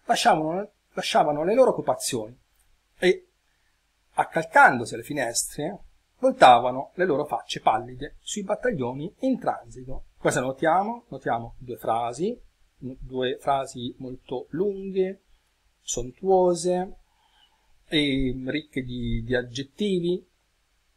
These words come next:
E contro Hemingway erano tutti ubriachi. Ogni componente del plotone era ubriaco e attraversava la strada al buio.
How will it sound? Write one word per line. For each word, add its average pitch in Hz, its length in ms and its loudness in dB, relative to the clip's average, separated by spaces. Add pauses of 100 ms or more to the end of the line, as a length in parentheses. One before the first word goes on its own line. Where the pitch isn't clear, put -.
(800)
E 135 520 4
contro 226 720 8 (1500)
Hemingway 151 600 0 (1080)
erano 175 280 6
tutti 175 200 0
ubriachi. 139 580 0 (480)
Ogni 285 180 2
componente 139 540 -4
del 113 140 -10
plotone 110 560 -12
era 151 180 2
ubriaco 202 640 2
e - 80 -4
attraversava 151 560 -6
la - 100 -6
strada 196 280 0
al 156 100 0
buio. 107 280 -12